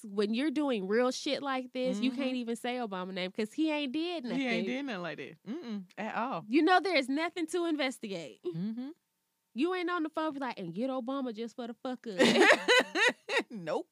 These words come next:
Speaker 1: Nope.
Speaker 2: Can't do that. It's like, uh, when Poussey died, they was trying to find some dirt on
Speaker 1: Right.
Speaker 2: her. They couldn't.
Speaker 1: Couldn't. They couldn't. There's nothing.
Speaker 2: There's nothing at all.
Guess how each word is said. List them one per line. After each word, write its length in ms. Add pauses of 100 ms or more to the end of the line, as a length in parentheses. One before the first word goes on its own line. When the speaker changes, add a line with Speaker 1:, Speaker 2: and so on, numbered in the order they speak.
(420)
Speaker 1:
Nope. 420 (260)
Speaker 2:
Can't 240
do 140
that. 300 (340)
It's 140
like, 340
uh, 340
when 220
Poussey 540
died, 300
they 100
was 140
trying 220
to 60
find 280
some 200
dirt 260
on 60
Speaker 1:
Right. 220
Speaker 2:
her. 240
They 160
couldn't. 260
Speaker 1:
Couldn't. 400
They 100
couldn't. 440 (100)
There's 200
nothing. 520
Speaker 2:
There's 180
nothing 340 (680)
at 240
all. 340